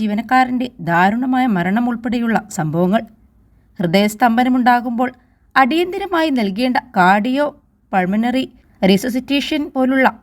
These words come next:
ജീവൻ രക്ഷാ മാർഗങ്ങളെക്കുറിച്ച് പൊതുജനങ്ങൾക്കിടയിൽ അവബോധം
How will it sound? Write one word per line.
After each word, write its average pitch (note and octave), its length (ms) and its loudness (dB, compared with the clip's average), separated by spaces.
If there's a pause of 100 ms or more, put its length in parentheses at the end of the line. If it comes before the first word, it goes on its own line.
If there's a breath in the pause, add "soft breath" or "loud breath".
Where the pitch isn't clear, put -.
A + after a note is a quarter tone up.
(200)
ജീവൻ A3+ 360 -2
രക്ഷാ D4 220 -6 (120)
മാർഗങ്ങളെക്കുറിച്ച് B3+ 840 -2 (500 soft breath)
പൊതുജനങ്ങൾക്കിടയിൽ D#4 920 0 (220)
അവബോധം B3 500 -2